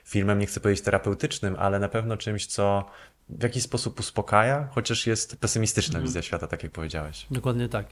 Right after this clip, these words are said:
Speaker 2: No tak, więc zachęcamy tak naprawdę do, po pierwsze zachęcamy do, e, obejrzenia tego filmu, e, i na pewno będzie to obcowanie z, e, dziełem niezwykłym, z dziełem, tak jak już wspomniałem na początku, no jednego z, z największych autorów kina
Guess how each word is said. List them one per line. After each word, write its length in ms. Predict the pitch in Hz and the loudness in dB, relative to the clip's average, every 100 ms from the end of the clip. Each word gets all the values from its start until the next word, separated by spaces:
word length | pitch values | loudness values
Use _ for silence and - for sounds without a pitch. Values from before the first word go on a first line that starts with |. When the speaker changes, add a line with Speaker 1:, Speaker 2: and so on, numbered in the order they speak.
| - 127 123 135 | -12 -12 -10 0
Speaker 2:
No 120 | 160 | 4
tak, 240 | 170 135 110 | 6 6 6
więc 200 | 131 127 | 4 6
zachęcamy 560 | 143 151 151 160 143 | 6 6 6 6 6
tak 200 | 117 113 | 2 0
naprawdę 320 | 127 120 113 | 0 0 0
do, 300 | 113 113 113 117 | 0 0 0 0
po 100 | 131 | -2
pierwsze 280 | 117 131 131 | 0 0 2
zachęcamy 480 | 120 123 - 113 113 | 2 2 2 0 2
do, 380 | 110 113 113 120 127 120 | 2 2 2 0 -2 -2
e, 40 | |
obejrzenia 480 | 131 123 120 123 120 | -2 0 2 2 0
tego 200 | 117 117 | 0 -2
filmu, 580 | 110 120 117 117 120 117 123 | -2 -2 0 0 0 -4 -2
e, 340 | 113 113 113 | 0 0 0
i 260 | 123 113 117 113 - - - - - | -2 -2 -4 -10 -16 -18 -20 -20 -6
na 100 | 120 | -4
pewno 220 | 117 131 | 2 2
będzie 200 | 120 120 | 4 2
to 120 | 107 123 | -2 -6
obcowanie 600 | - 123 117 113 113 110 | -2 2 2 2 2 0
z, 280 | - - | 0 -4
e, 40 | 113 110 110 113 | -4 -4 -4 0
dziełem 280 | 117 117 120 | 2 4 4
niezwykłym, 600 | 117 107 113 117 117 120 | 2 2 0 -2 -2 0
z 80 | |
dziełem, 400 | 110 113 113 113 110 - - - - - | 0 2 2 0 -4 -10 -18 -20 -20 -12
tak 120 | - 120 | -2 0
jak 100 | 117 | 0
już 140 | 107 | -2
wspomniałem 380 | - 123 120 113 | -2 0 2 0
na 80 | 110 | -2
początku, 440 | - 117 110 123 | -2 -4 -4 -4
no 100 | 117 | -2
jednego 340 | 117 120 117 | 0 2 2
z, 300 | 113 110 - | 0 0 -4
z 140 | 120 113 | -4 -2
największych 500 | 120 117 123 - 120 | 0 2 2 0 -4
autorów 420 | 120 123 113 113 | -2 0 0 -2
kina 420 | - 113 110 110 | -6 -2 0 0